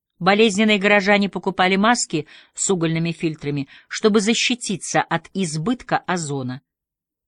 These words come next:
Продажи мороженого и пива выросли вдвое, как и лекарств от простуды и гриппа. Газоны на Адмирал-драйв потрескались на солнце,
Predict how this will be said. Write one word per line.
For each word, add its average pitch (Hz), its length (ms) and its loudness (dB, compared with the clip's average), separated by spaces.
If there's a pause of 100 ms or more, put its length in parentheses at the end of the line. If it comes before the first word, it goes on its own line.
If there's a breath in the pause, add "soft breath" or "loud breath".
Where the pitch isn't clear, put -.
(400)
Продажи 202 420 2
мороженого 208 520 4
и 202 180 -2
пива 254 380 0
выросли 160 440 -2
вдвое, 196 480 -2 (1000)
как 165 220 -4
и 151 40 0
лекарств 170 640 -4 (760)
от 175 160 -6
простуды 170 540 -4
и 170 40 -2
гриппа. 160 480 -8 (960)
Газоны 185 580 4
на 208 160 4
Адмирал-драйв 175 1000 0 (300 loud breath)
потрескались 170 680 -2
на 147 120 -4
солнце, 127 520 -8